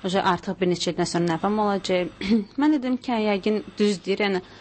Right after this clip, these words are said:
böyüyümdür, sözünə qulaq asdım. Ə, və ailə, ailə qurmağa razılaşdım.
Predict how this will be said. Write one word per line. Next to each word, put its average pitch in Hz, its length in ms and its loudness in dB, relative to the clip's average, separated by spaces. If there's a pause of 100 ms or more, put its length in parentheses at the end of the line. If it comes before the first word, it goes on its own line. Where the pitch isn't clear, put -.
(160)
böyüyümdür, 196 520 2
sözünə 180 340 0
qulaq 170 300 0
asdım. 196 540 -2 (460)
Ə, 196 140 -2 (340)
və 208 200 2
ailə, 202 260 2 (100)
ailə 196 280 2
qurmağa 190 440 0
razılaşdım. 190 920 0